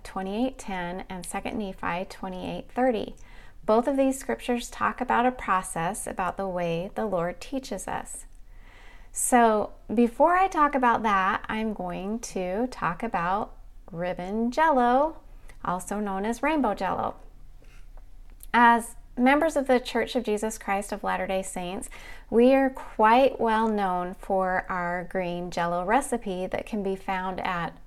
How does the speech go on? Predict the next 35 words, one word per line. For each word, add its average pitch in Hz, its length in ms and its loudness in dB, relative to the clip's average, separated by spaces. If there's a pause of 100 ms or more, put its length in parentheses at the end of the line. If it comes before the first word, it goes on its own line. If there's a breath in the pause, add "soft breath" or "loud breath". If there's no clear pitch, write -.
(100)
most 269 400 4
get-togethers 190 840 -2
or 175 200 -6
funerals 226 640 -2
or 196 80 -8
celebrations. 190 880 -4 (540 loud breath)
It's 196 200 -2
very 220 360 10
easy 233 340 2
to 233 60 2
make 208 500 -2
and 196 180 -4
delicious, 196 840 0
which 202 220 -4
is 226 180 -2
why 220 280 4
it's 262 140 0
so 240 140 2
popular 196 540 -4
in 190 180 -6
the 190 80 -4
meals 185 320 -6
that - 100 -6
we 180 120 -6
supply 185 540 -2
to - 180 -6
those 180 260 -2
in 233 160 2
need 190 400 -4
or 180 360 -2
just 175 200 -10
for 202 160 -4
fun 175 400 -4
and 190 160 -8
celebrations. 208 800 -2